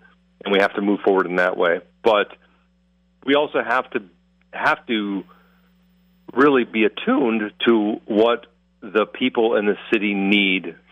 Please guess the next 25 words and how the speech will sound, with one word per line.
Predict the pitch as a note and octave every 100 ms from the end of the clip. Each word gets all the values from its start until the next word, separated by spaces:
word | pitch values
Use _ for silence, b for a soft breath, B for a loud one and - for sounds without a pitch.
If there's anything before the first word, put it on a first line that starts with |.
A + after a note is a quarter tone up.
| -
from | - G2+ F#2+ F#2 F#2 G2+
those | G#2 G2+ F#2
who | G#2+ F#2
are | - F#2+ F#2
elected | F#2 F2 - F2
to | -
office | F#2 F#2 - F2+ - -
and | G2 F2+
make | F#2+ F#2+
sure | - G2+
that | F#2+
we're | G2
ready | G2 F2+ A#2+
to, | G#2+ A2+ G#2+ G#2 B B -
to | -
pivot | - F#3+ B2 - _ _ _ -
at | A2+
a |
moment's | A2 A2+ A2+
notice | A2+ B2+ - - - - _ _ _ _ -
and | G2+ G2
attend | F2+ G#2+ G2+
to | G#2
those | G#2+ G2
needs. | G#2 G2+